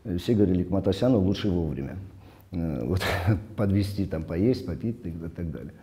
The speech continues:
Наверное, еще что-то заложено, что я соображаю в этом деле что-то. Я помню такой момент, эм, это уже в Сухумском батальоне.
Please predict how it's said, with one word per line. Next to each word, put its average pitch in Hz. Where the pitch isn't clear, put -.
Наверное, 151
еще 117
что-то 147
заложено, 104
что 98
я 107
соображаю 87
в 107
этом 85
деле 76
что-то. 73
Я 107
помню 113
такой 110
момент, 131
эм, 92
это -
уже 107
в -
Сухумском 113
батальоне. 76